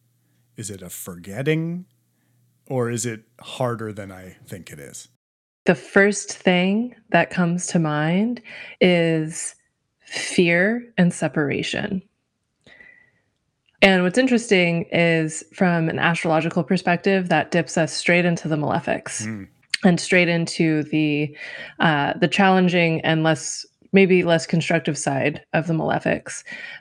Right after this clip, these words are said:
Speaker 2: Um, with Saturn, we find fear, and with Mars, we find separation. And this becomes very interesting when we also think about Venus's,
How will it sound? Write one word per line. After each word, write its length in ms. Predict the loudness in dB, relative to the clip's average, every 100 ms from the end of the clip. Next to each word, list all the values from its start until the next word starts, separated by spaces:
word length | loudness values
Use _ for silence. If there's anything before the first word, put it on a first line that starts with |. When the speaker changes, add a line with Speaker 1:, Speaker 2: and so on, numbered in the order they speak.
| 0
Speaker 2:
Um, 260 | 2 2
with 120 | -2
Saturn, 360 | 2 4 4 2
we 120 | 0
find 300 | 0 -2 -2
fear, 680 | -6 0 4 6 4 2 -2
and 220 | -2 -2
with 200 | -2 -2
Mars, 340 | 0 0 0 0
we 100 | -2
find 280 | 0 -2 -4
separation. 840 | -4 -2 0 0 0 -2 -2 -2
And 140 | -2 -2
this 140 | -2
becomes 380 | -2 -2 -4 -2
very 240 | 0 2
interesting 540 | 0 -2 -2 -4 -2 0
when 100 | 0
we 120 | -2
also 360 | -2 -4 -2 -4
think 240 | -2 -2
about 340 | 0 -2 -2 0
Venus's, 800 | 0 2 -2 -2 0 0 -4